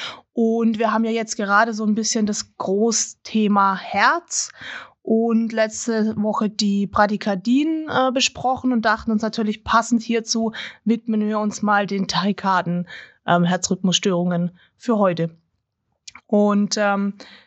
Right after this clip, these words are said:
da hat der Marco wieder den Teil der Bolusgabe,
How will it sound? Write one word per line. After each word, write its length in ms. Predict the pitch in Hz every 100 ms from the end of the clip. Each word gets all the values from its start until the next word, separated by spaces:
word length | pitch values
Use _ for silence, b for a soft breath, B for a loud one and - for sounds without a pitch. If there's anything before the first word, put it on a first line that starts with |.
| B
da 220 | 214 202
hat 380 | 214 226 220 - b b _ -
der 600 | 208 196 196 190 185 -
Marco 880 | 190 190 196 269 - 311 302 294 -
wieder 760 | 208 208 240 247 247 233 233 233 _ 220
den 600 | 214 214 208 208 233 214
Teil 680 | - 220 208 220 220 208 - _ -
der 280 | 208 196 190
Bolusgabe, 920 | 190 254 320 320 - 277 277 277 277